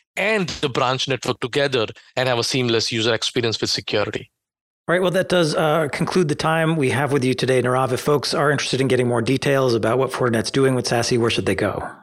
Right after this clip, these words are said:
Speaker 1: Yeah, thank you so much for, for all the great discussion here. Uh, they can go to fortinet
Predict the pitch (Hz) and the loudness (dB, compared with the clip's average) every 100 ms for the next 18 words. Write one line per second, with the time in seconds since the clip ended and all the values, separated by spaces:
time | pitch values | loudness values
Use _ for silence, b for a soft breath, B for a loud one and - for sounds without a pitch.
0 | _ _ _ - - _ - 151 131 165 | _ _ _ -14 -14 _ -2 0 0 -2
1 | 160 160 170 139 110 - 117 113 107 113 | -2 -2 0 0 -2 -2 0 0 -2 -2
2 | 113 120 117 110 104 110 107 110 - 127 | 0 0 0 0 0 -2 -2 -4 -2 -2
3 | 135 127 131 - B B B 120 117 160 | -2 0 -2 -2 B B B -4 -2 -2
4 | 170 170 151 - 156 160 151 | 0 0 0 0 0 0 0